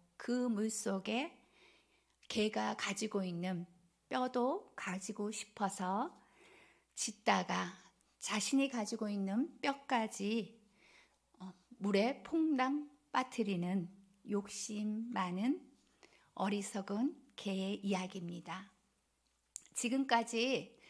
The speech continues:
사무엘상에 나오는 사울의 상과 이 욕심 많은 개가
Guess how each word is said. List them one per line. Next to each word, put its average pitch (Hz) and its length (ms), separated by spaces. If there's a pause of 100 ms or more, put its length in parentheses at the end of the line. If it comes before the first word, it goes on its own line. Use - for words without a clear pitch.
(160)
사무엘상에 302 840
나오는 214 760
사울의 277 640
상과 202 840 (520)
이 240 180
욕심 240 360
많은 226 640
개가 196 800